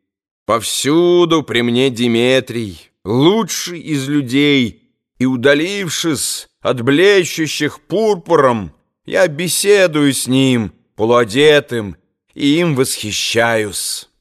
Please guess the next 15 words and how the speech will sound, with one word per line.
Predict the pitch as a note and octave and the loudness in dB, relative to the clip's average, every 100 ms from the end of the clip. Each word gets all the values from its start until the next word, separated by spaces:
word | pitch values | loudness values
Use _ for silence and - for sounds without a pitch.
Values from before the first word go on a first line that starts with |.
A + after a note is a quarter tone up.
| _ _ | _ _
И | F2 | -16
как | - C3 F#3+ G3 E3 | -6 -2 0 0 -2
им | C#3+ A2+ F2 | -6 -6 -6
не | F#2+ A2 | -6 -4
восхищаться? | B2 - C3+ C3 - D3+ D#3 A#2 - - _ _ _ - | -6 -8 -10 -10 -4 -2 -4 -8 -14 -16 _ _ _ 0
Я | C#3+ | 2
вижу, | D#3 F#3+ G#3+ G#3 E3+ C#3+ | 2 0 -2 -2 0 -2
что | G#2+ B2+ D3+ | -2 2 2
он | E3 D#3 | 2 2
ни | D#3+ | -2
в | - | -4
чём | - D3 F3 A3+ A3 F3 | -6 0 2 4 2 0
не | D#3 | -4
чувствует | - F#3 G3+ - G3 F#3+ | -6 -8 -8 -8 -8 -8
недостатка. | F3+ F3 F3+ - - F#3 E3+ - G2 | -6 -2 -2 -2 -4 -2 -4 -8 -20